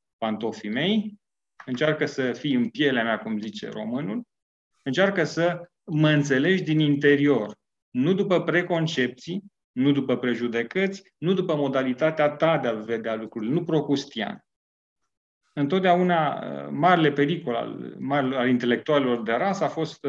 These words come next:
procustianismul, a fost tendința de a amputa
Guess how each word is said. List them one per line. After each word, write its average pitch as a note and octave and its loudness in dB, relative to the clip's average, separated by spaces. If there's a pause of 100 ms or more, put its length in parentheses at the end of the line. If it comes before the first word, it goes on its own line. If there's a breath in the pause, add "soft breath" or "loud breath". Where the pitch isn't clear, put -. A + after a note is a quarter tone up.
procustianismul, A2+ -4
a G#2 -4
fost C3+ -6 (380 loud breath)
tendința C#3 2
de B2+ -4
a C3 0
amputa B2+ -2